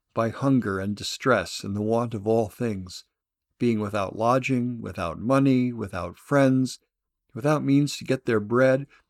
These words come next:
or without anyone to give it them, for many of them were without what we call legal settlements,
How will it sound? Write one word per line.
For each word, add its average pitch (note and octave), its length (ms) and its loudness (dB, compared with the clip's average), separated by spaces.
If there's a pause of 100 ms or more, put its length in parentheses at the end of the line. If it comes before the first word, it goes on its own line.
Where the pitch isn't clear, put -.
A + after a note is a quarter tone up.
or B2+ 160 4
without B2+ 360 2
anyone C#3 440 4
to A2 100 -2
give B2+ 300 2
it - 200 -2
them, E2+ 360 -4 (200)
for B2 180 2
many D#3 320 4
of F#2+ 140 0
them G2 220 -4
were G2+ 160 -4
without C3 380 2
what A#2+ 180 -4
we A#2 80 -2
call G#2 300 0
legal G#2+ 300 -2
settlements, F2 720 -4